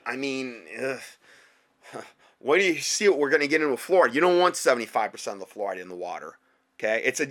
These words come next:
it's a eugenics program. Okay? In most drinking water applications, the flow rate is typically faster than point five to one, uh, gram G P M. And the P H is hard to accurately read and control. So the actual effectiveness of any unit is pretty unclear. <laughs> So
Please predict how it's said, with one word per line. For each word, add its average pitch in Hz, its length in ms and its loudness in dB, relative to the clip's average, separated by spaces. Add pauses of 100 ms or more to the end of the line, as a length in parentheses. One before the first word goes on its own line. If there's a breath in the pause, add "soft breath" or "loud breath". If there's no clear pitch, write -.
it's 160 160 -2
a 170 40 -4
eugenics 156 560 -4
program. 101 580 -4 (300)
Okay? - 260 -8 (560 loud breath)
In 139 120 0
most 190 240 4
drinking 180 280 2
water 147 180 6
applications, 127 540 -2
the 117 100 -10
flow 120 180 -4
rate 117 360 0
is 104 300 -8
typically 117 340 -8
faster 107 440 -4
than 95 180 -10
point 101 280 -14
five 95 280 -10
to 101 60 -14
one, 95 380 -16 (420)
uh, 95 160 -16
gram 92 360 -12 (760)
G 107 200 -14
P 104 200 -16
M. 85 100 -18 (420 loud breath)
And 123 120 0
the 120 60 -6
P 147 180 -4
H 143 180 0
is 123 160 -8
hard 117 280 0
to - 80 -8
accurately 101 560 -8
read 185 580 0
and 127 240 -4
control. 117 300 -6
So 123 360 2
the 113 100 -8
actual 123 320 -2
effectiveness 117 580 -2
of 107 80 -10
any 107 160 -8
unit 101 280 -14
is 98 100 -18
pretty 98 260 -12
unclear. 90 560 -8
<laughs> - 300 -4
So - 400 -2